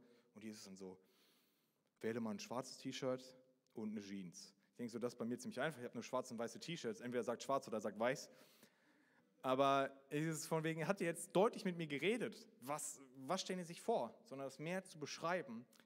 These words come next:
um da diese Stolperfallen zu nehmen. Und das dritte, versuche es in sechzig Sekunden.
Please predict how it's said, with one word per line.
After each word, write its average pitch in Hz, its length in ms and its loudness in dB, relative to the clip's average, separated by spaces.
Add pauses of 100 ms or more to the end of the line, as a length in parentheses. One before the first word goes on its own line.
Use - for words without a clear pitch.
(120)
um 127 140 -4
da 123 80 0
diese 120 460 -2 (220)
Stolperfallen 123 880 -2
zu - 140 -12
nehmen. 107 300 -4 (800)
Und 147 100 -4
das 143 120 2
dritte, 226 440 4 (360)
versuche 208 440 2
es 160 160 -2
in 147 40 -2
sechzig 170 360 -2
Sekunden. - 420 -2